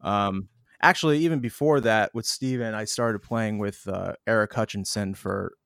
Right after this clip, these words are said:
for, uh, a tour, um, just kinda filling in for his, his guy. And then I did that for a couple weeks and did a couple recordings with him. And then I finally did the, uh, Rock Boat with Steven,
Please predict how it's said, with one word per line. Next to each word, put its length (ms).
for, 560
uh, 260
a 80
tour, 560
um, 440
just 160
kinda 180
filling 340
in 120
for 180
his, 380
his 280
guy. 560
And 160
then 120
I 100
did 220
that 240
for 300
a 40
couple 340
weeks 360
and 80
did 100
a 40
couple 440
recordings 520
with 140
him. 300
And 120
then 340
I 60
finally 420
did 340
the, 380
uh, 280
Rock 260
Boat 160
with 120
Steven, 560